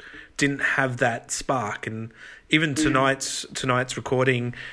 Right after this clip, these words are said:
Speaker 1: is, uh, it was on the whim. It was just like, "We have some energy. Let's, let's do something. Let's make it happen."
Speaker 2: Yeah, it's a, it's a, it's a little hard to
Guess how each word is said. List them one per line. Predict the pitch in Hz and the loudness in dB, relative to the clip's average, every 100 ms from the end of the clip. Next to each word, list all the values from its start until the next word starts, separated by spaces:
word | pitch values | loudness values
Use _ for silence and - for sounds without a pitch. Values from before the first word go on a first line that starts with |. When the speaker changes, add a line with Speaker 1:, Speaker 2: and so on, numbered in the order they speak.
| - - | -14 -4
Speaker 1:
is, | - 135 123 | 4 4 6
uh, | 123 127 131 156 | 6 6 6 4
it | 151 | 4
was | 147 | 6
on | 165 | 4
the | 156 | 4
whim. | 139 160 127 | 4 4 4
It | 127 | 0
was | 120 | 0
just | 127 | 2
like, | 135 123 139 | 4 2 2
"We | 131 | 4
have | 151 | 4
some | - 135 | 4 2
energy. | 135 156 117 107 | 2 2 -2 -2
Let's, | 113 120 - | -2 -4 -6
let's | 127 123 | -6 -6
do | 123 123 | -4 -2
something. | 135 127 117 104 110 - - - | 0 -4 -4 -8 -8 -16 -16 -8
Let's | 123 131 | -4 2
make | 123 - | 2 2
it | |
happen." | - 139 | 8 12
Speaker 2:
Yeah, | 139 | 12
it's | 139 | 10
a, | - - - - - - | 4 -4 -14 -18 -8 4
it's | 175 | 8
a, | 190 | 10
it's | 175 | 12
a | 185 | 12
little | 185 160 | 12 12
hard | 151 147 151 | 12 8 10
to | 143 139 | 10 10